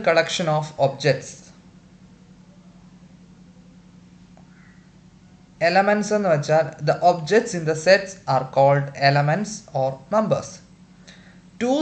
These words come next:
sets are equal if and only if they have the same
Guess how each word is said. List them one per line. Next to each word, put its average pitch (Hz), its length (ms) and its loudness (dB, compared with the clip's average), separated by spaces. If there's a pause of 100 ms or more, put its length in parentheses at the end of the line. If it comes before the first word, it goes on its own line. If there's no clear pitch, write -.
(120)
sets 180 300 4 (220)
are 135 120 2 (300)
equal 220 420 2 (560)
if 233 220 -2
and 190 240 2
only 135 240 -2 (100)
if 196 80 -10 (480)
they 143 140 6 (180)
have 165 340 4 (320)
the 143 80 2 (120)
same 180 320 0